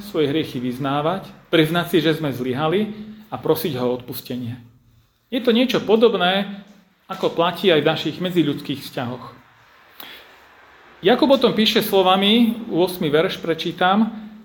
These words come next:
„Priblížte sa Bohu a priblíži sa vám. Očistite si ruky, hriešnici, a vy, duševne rozpoltení, posväťte si srdcia.“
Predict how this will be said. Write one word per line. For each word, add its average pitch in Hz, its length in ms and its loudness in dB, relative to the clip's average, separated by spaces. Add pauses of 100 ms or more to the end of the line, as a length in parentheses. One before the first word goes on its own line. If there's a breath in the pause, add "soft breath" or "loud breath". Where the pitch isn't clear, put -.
(400)
„Priblížte 240 560 2
sa 180 240 2
Bohu 175 640 2
a 156 160 -10
priblíži 170 640 0
sa 147 160 -2
vám. 123 480 -4 (580 soft breath)
Očistite 220 640 2
si 160 160 4
ruky, 208 240 4
hriešnici, 151 1040 -2
a 131 160 -4
vy, 190 160 2
duševne 175 400 2
rozpoltení, 147 800 0 (320 loud breath)
posväťte 202 480 2
si - 80 -4
srdcia.“ 123 480 -8